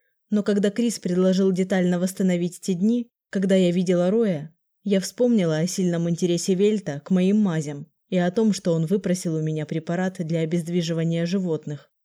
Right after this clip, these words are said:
А мне вдруг показалось очень подозрительным, что ты находишься в доме именно Вельта, и что он никого не допускает к тебе, ссылаясь на твою болезнь. Честно говоря, «Мы опасались, что он тебя убил»,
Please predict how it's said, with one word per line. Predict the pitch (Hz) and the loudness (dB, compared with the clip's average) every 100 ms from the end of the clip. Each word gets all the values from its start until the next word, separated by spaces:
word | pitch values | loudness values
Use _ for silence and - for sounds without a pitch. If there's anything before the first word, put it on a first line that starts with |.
| _ _ _ _ - | _ _ _ _ -4
А | 180 | 2
мне | 185 226 | 4 4
вдруг | 202 180 175 | 4 -2 -2
показалось | 180 180 190 233 202 160 - | -2 0 0 0 0 -2 -4
очень | 190 185 208 | -6 -2 0
подозрительным, | 214 226 240 208 180 147 147 143 147 | 2 2 4 0 -2 -4 -8 -10 -14
что | - - | -8 -6
ты | 170 170 | -2 -2
находишься | 165 185 170 160 190 | -2 -4 -4 -4 -4
в | 165 | -2
доме | 185 214 160 | 0 2 0
именно | - 170 170 185 208 | -2 0 2 2 2
Вельта, | 208 147 - 139 - _ _ _ | 0 -2 -6 -14 -14 _ _ _
и | 180 | -6
что | 180 185 | -2 2
он | 180 180 | 4 4
никого | 180 196 202 | 4 2 2
не | 208 180 | 2 2
допускает | 185 226 - 185 151 - | 0 -4 -4 -4 -4 -6
к | - | -10
тебе, | 156 147 139 _ | -8 -8 -10 _
ссылаясь | - - 196 180 170 190 | -10 0 2 4 2 -2
на | |
твою | 175 175 170 | -2 0 0
болезнь. | 165 190 151 139 143 _ _ _ _ _ _ _ | 0 0 -2 -6 -14 _ _ _ _ _ _ _
Честно | - 226 220 226 | 2 2 4 0
говоря, | 214 214 226 240 254 247 _ _ _ - | 0 0 0 0 -2 -8 _ _ _ -4
«Мы | 190 185 | 0 0
опасались, | 190 190 233 208 180 | 0 0 0 0 -2
что | - - 196 | -6 -2 0
он | 196 | 0
тебя | 196 185 202 | -2 -2 0
убил», | 220 170 135 139 | -2 -4 -8 -10